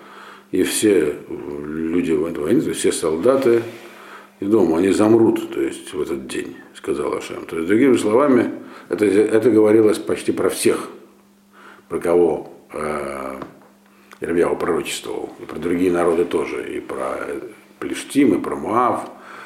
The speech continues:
что на вавилонское нашествие, когда они придут на, когда они придут на них, оно лишит всех, всякого морального духа, то есть не будет у них даже воли к сопротивлению. А теперь то же самое говорится про Бавель,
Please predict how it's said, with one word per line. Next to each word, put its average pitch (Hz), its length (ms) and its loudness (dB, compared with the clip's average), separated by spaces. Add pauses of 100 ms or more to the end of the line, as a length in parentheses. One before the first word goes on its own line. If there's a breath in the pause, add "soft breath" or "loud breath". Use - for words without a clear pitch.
(300 loud breath)
что 82 240 -6
на 82 100 -4
вавилонское 85 640 0
нашествие, 82 540 -2
когда 73 180 -2
они 69 100 -6
придут 73 360 -8
на, 69 100 -10 (200)
когда 69 140 -8
они 69 100 -8
придут 67 240 -10
на - 60 -10
них, 69 200 -8
оно 90 140 0
лишит 92 320 0
всех, - 400 -4 (260)
всякого 85 300 -2
морального 80 540 -2
духа, - 320 -10
то - 160 -14
есть - 180 -14 (540 loud breath)
не 78 100 -6
будет 87 360 0
у 80 40 -6
них 82 180 -2
даже 78 360 -4
воли 87 260 0
к - 160 -8
сопротивлению. 87 920 -2 (360 loud breath)
А - 100 -16
теперь 123 360 2
то 120 140 4
же 117 100 6
самое 120 640 2 (160)
говорится 101 480 0
про 117 180 2
Бавель, - 320 -4